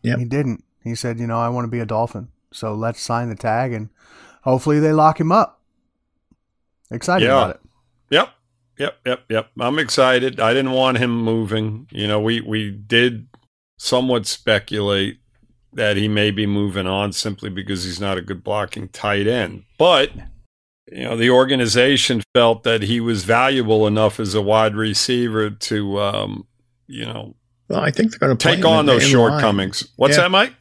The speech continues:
Speaker 1: I think they're gonna s-, keep him in line, not necessarily playing him out wide as much as he did this past year.
Speaker 3: I don't know. I don't know what they're, I mean, Mike,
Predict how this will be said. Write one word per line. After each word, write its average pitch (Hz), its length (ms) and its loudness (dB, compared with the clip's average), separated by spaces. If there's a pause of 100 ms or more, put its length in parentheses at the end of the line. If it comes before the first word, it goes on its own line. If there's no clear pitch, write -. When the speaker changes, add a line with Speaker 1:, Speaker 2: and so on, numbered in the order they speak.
Speaker 1:
I 147 100 2
think 247 200 4
they're 247 80 4
gonna 151 140 4
s-, - 200 -6
keep 214 240 0
him 143 120 6
in 113 80 6
line, 117 460 4
not 120 240 0
necessarily 117 640 0
playing 113 340 0
him 98 120 0
out 110 180 2
wide 117 320 4
as - 140 -2
much 107 260 0
as 104 120 -2
he - 80 -6
did 101 260 -4
this 98 120 -8
past - 380 -4
year. 120 180 -6 (840)
Speaker 3:
I 127 100 4
don't 165 120 6
know. 170 300 4
I 131 120 4
don't 156 200 2
know 151 100 6
what 143 320 4
they're, 113 500 4
I - 80 -2
mean, 120 180 2
Mike, 123 260 2